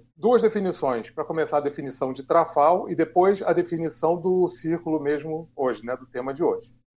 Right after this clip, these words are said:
Então, o trafal é o traço faltante à personalidade do ser humano, no caso, o traço força ou trafor, para completar o quadro pessoal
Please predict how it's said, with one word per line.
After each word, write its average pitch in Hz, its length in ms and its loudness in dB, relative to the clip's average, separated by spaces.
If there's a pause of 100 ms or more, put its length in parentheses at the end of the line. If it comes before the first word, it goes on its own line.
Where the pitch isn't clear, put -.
(300)
Então, 156 480 4 (160)
o - 80 -8
trafal 165 880 4 (500)
é 165 100 4
o 147 120 6
traço 160 580 2
faltante 151 540 -2
à 143 40 -6
personalidade 135 880 -2
do 120 140 -12
ser 147 200 2
humano, 127 500 -4 (300)
no 151 160 -6
caso, 127 320 2
o - 20 -8
traço 165 420 0
força 202 640 4 (120)
ou 190 200 4
trafor, 156 600 0
para 156 180 2
completar 185 1120 0
o 180 80 -6
quadro 147 380 -2
pessoal 175 680 -2